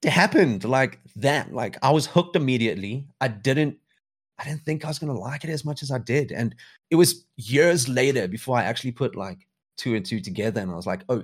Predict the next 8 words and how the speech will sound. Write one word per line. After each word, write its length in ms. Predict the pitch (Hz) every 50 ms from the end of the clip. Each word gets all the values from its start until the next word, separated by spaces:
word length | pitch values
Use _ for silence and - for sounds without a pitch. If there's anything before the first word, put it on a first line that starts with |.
| - _
this 680 | - 92 95 127 185 180 143 156 - - - - - - _ _ _ _ _ _ _ _ _ _ _ _ -
is 240 | 147 147 135 - 120
what 180 | 131 135 139 -
I 120 | 135 131
used 320 | 117 117 127 143 123 - -
to 80 | 127
do 480 | 113 92 - 123 135 143 110 95 98 120 - - _ _ _ _ - 123
just 360 | - 147 143 127 - -